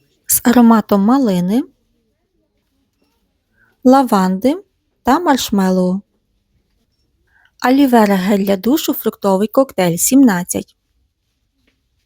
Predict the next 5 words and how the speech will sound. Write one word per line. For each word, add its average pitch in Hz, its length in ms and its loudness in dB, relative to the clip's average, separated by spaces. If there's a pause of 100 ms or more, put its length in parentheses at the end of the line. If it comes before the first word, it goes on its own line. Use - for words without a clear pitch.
(220)
Сорок 269 380 2
чотири 233 560 0
мило 196 340 0
туалетне 254 640 0
оливкове, 220 680 -2